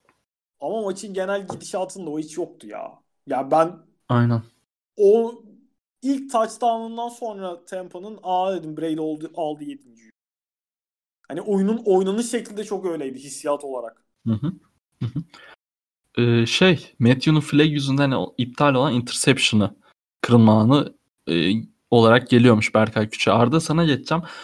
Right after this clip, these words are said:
Speaker 2: Bence hakikaten böyle düz bir kırılma anından ziyade kırılma anını başlatan, e, flaglerden, penal-, penaltılardan biriydi.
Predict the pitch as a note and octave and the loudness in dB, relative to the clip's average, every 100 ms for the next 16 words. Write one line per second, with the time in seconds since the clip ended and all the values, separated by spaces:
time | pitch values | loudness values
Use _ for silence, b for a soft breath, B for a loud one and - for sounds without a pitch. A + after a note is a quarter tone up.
0 | B B2 C#3 D#3+ F#3 F#3 F3 F3+ F3 D#3 | B 2 4 6 4 2 -2 2 4 4
1 | C#3+ - - - F#3 F#3+ E3 E3 D#3+ E3 | 2 -4 -20 2 6 6 4 2 6 8
2 | F3 F3 E3 E3+ E3 E3+ F3+ E3+ F3 D#3+ | 8 8 8 8 6 4 4 4 4 4
3 | D3 E3 F#3 F#3+ b b _ _ _ _ | 2 0 0 -2 b b _ _ _ _
4 | - B2+ C3 D#3+ D#3+ D#3+ D3+ D#3 D#3+ E3+ | 0 2 4 6 6 6 2 0 0 2
5 | B2+ C3 - C#3 D3+ D#3 E3 - _ _ | 2 2 0 0 0 -2 -2 -8 _ _
6 | A2+ A#2+ A#2+ A#2+ A#2+ A#2+ - A#2+ B2+ C3 | -2 0 2 2 0 -2 0 4 4 4
7 | C3+ B2+ C3 C#3 - - - _ _ _ | 4 4 2 2 -2 -10 -20 _ _ _
8 | - B2 B2+ B2+ A#2 _ - B2 C3 C3 | 0 2 4 2 -2 _ -6 -2 -2 -4
9 | B2 A#2 A2 B2 C#3 C3+ A#2 A#2 B2+ A2+ | -2 0 0 0 -2 -2 0 2 2 0
10 | A#2 | -4